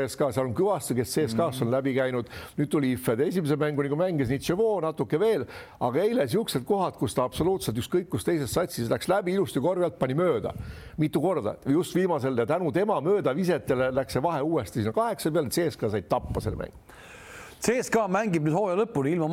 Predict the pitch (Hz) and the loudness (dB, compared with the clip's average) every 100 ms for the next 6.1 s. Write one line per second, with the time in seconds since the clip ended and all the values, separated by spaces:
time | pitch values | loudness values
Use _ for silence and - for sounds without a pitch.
0 | 202 160 185 202 139 120 - 101 139 131 | 0 0 0 0 -2 -4 -2 -2 -2 -2
1 | 135 131 139 190 143 120 127 123 123 120 | -2 0 0 0 0 0 -2 0 0 0
2 | 160 143 90 90 135 240 240 170 - - | 0 -2 -2 0 0 2 0 -2 -8 -20
3 | - - 135 131 131 127 139 175 139 101 | -16 -4 0 2 2 0 0 0 0 -2
4 | - 147 113 90 85 - 135 156 - - | -2 0 0 -4 -6 -2 -2 0 0 0
5 | 120 - - - - - - - - - | 0 0 -2 -2 -4 -4 -4 -4 -2 0
6 | 226 | 2